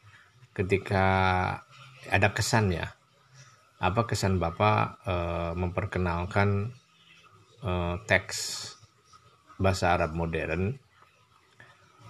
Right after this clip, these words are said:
eh, kepada kalian melalui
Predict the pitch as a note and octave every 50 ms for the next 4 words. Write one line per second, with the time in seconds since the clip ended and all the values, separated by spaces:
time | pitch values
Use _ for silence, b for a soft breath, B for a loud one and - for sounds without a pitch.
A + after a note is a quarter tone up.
0 | - - E2+ E2+ E2 D#2+ E2 F2 - G#2+ - F2 E2 F2+ F2+ - F#2 F2 F2 E2+
1 | E2 E2 F2+ G2 A2 A#2 - - - - - _ - G2 E2+ E2 E2 E2 E2+ F2
2 | F#2 G2 G#2 G2+ F#2+ F#2 - -